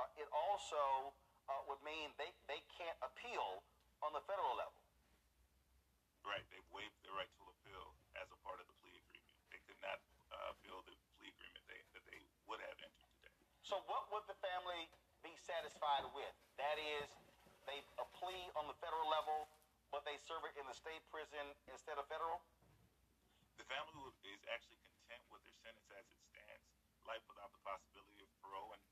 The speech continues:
Speaker 2: in Georgia state prisons. This is a cherry on top, so anything that would come along and modify that, the conditions that they've already accomplished in the state sentence, uh, they would oppose.
Speaker 1: But, but, but here's the deal, though.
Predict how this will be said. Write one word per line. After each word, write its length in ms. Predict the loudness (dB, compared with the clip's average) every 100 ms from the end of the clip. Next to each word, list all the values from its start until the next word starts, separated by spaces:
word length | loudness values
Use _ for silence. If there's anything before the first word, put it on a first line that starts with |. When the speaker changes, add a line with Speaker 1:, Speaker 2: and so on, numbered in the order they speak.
| -20 -16
Speaker 2:
in 80 | -14 -12
Georgia 260 | -12 -12 -14
state 240 | -12 -14 -8
prisons. 320 | -6 -6 -12 -20 _ -20 _ _
This 160 | -6 -6 -10
is 80 |
a 100 | -20 -16
cherry 240 | -10 -8 -6
on 80 | -8 -6
top, 240 | -6 -6 -12
so 160 | -18 -14 -14
anything 320 | -14 -16 -18
that 80 | -18
would 160 | -20 -8
come 160 | -6
along 240 | -2 -2 -2 -6
and 80 |
modify 720 | -4 -2 -2 -2 0 4 2 0 _ _ -20 -20 -6
that, 160 | -6 -6 -12
the 80 | -20 -20 -20 -18
conditions 480 | -8 -8 -8 -12 -20
that 160 | -18 -14
they've 160 | -8
already 240 | -2 -2 -4 -8
accomplished 400 | -8 -8 -16 -20
in 80 |
the 80 | -20
state 240 | -12 -12 -12
sentence, 320 | -14 -14 -16 -20 -20 -20 -20 -8
uh, 240 | 0 2 0
they 80 | -6
would 160 | -10
oppose. 480 | -6 -6 -6 -8 -18 -20 -20 -4
Speaker 1:
But, 240 | 2 2 2
but, 240 | 2 2 2 -4
but 80 | -2
here's 160 | -2 -4
the 80 | 0
deal, 160 | 2 4
though. 240 | 4 2